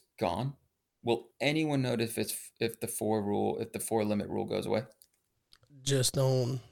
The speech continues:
Speaker 2: you mentioned the first. Um,
Speaker 1: I mean,
Speaker 2: some
Speaker 1: you're still drawing off the first.
Speaker 2: Right. So you're, you're
Speaker 1: Yep.
Speaker 2: limited by hand size. Um, now that we know that false leaders are,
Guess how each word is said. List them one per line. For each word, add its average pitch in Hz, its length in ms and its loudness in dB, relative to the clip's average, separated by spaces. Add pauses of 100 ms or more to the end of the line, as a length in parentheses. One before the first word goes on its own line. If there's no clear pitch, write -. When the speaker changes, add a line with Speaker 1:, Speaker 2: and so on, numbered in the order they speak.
(180)
Speaker 2:
you 135 140 0
mentioned 131 340 2
the 127 60 -4
first. 135 680 -2 (600)
Um, 139 540 -2 (920)
Speaker 1:
I - 40 -6
mean, 131 80 2
Speaker 2:
some 139 120 8
Speaker 1:
you're 143 60 4
still 143 220 2
drawing 135 320 2
off 104 180 2
the 92 80 -2
first. - 500 -2 (840)
Speaker 2:
Right. 135 500 -4 (240)
So - 140 2
you're, 135 260 2
you're 143 120 6
Speaker 1:
Yep. 143 60 6
Speaker 2:
limited 139 380 4
by 131 300 0
hand 143 240 2
size. - 460 -2 (720)
Um, 135 440 0 (680)
now 135 160 6
that 131 120 6
we 135 100 8
know 135 160 8
that - 160 0
false 127 280 4
leaders 131 320 2
are, 127 160 -2